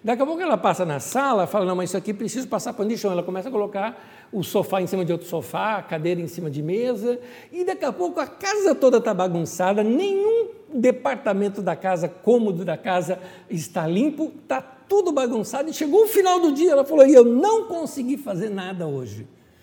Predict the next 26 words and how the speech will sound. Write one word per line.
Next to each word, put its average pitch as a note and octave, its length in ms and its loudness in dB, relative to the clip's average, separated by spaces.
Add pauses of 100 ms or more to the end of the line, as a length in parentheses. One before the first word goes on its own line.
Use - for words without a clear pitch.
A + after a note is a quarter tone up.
(160)
porque C4+ 240 -4
tentou C4 300 -6
fazer A3+ 280 -4
dez B3 440 -8
coisas G3 400 -2
ao G3 80 -4
mesmo G3+ 320 -8
tempo. D3 340 -12 (540)
Faça - 420 -8 (120)
uma A#3+ 440 -2 (220)
coisa F3+ 540 0
de D3 120 -8
cada D3 520 -4 (100)
vez. - 640 -6 (760)
Pouca C4+ 480 8
coisa F#3+ 680 4
bem E3+ 520 0
feita D3+ 680 -8 (140)
é F#3 300 4
melhor D3+ 600 -2
do C#3+ 160 -8
que E3 140 -8
muita D3 580 -8
coisa C#3 540 -8
mal C3 480 -12 (140)
feita. E3 640 -8